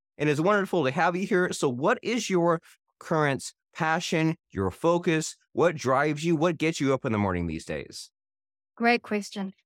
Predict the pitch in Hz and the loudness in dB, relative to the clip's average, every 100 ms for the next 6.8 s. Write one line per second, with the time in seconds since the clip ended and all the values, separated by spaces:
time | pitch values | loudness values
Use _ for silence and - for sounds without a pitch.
0 | _ _ 247 233 - 302 311 285 269 240 | _ _ -4 0 2 4 4 4 4 2
1 | 214 262 - 277 277 - 226 233 240 240 | -2 -4 0 2 2 0 2 2 0 -2
2 | 220 226 220 226 214 214 220 214 214 233 | -4 -2 -2 -2 -6 -6 -2 0 0 2
3 | 254 - 226 214 202 - 208 208 - 214 | 0 0 0 0 0 -2 -2 -4 -6 -8
4 | - 185 196 _ _ - 220 226 - 202 | -6 -10 -10 _ _ -12 -6 -4 -2 -2
5 | 226 208 214 208 190 180 - 185 175 175 | -2 -2 -2 -2 -2 -2 -4 -4 -4 -6
6 | 196 180 185 - 208 214 214 208 | -8 -6 -8 -2 0 0 -4 -6